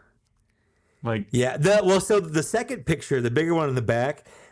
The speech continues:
Speaker 2: that one's just got really bad lighting. Like, that one is just a bad picture in general.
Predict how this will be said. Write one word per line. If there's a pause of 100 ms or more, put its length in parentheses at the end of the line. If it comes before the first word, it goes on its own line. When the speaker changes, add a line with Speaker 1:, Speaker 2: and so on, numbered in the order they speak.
Speaker 2:
that
one's
just
got
really
bad
lighting.
Like,
that
one
is
just
a
bad
picture
in
general.